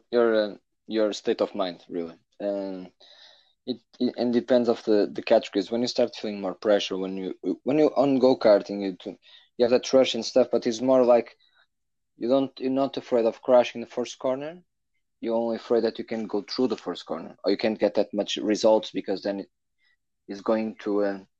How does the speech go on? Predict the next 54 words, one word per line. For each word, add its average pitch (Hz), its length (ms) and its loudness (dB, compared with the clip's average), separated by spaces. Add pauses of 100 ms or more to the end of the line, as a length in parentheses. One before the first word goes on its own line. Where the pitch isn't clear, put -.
(280)
conditionate 101 600 -4
your 95 100 4
race 110 420 4 (320)
after 85 300 -8
that, 80 240 -12
you 90 60 -12
know, 95 140 -8
because 87 260 -12
you 80 60 -10
have - 80 -12
to - 100 -20
take - 140 -10
care 64 100 -8
of - 140 -14
your - 100 -10
tires 104 440 2
and 82 100 -16
stuff. 90 260 -4
So - 180 -10 (680)
it's, - 280 -10
uh, 113 180 4 (340)
it, - 100 -14 (120)
it's - 200 -16
because 123 380 -2
you, 120 280 -2
you 120 140 -2
get 117 200 4
very, 117 340 4 (600)
uh, 104 180 0 (280)
you, 107 120 -10 (280)
you 110 120 -16
try 139 200 2
to 131 180 -6
calculate 117 720 0 (140)
every 110 280 -2
single 92 300 -8
step. - 320 -2 (280)
You - 80 -16
get - 240 -2
more, 107 280 -2
uh, 95 240 -2
how 104 100 -12
you 101 80 -6
say, 95 240 -8
more 98 220 -6
detailed 107 520 0
in, 95 280 -10
in 98 200 -12
your, 101 160 -8
in 104 120 -10
the 101 80 -4
way 98 100 2
you 101 100 2
think, 101 360 -6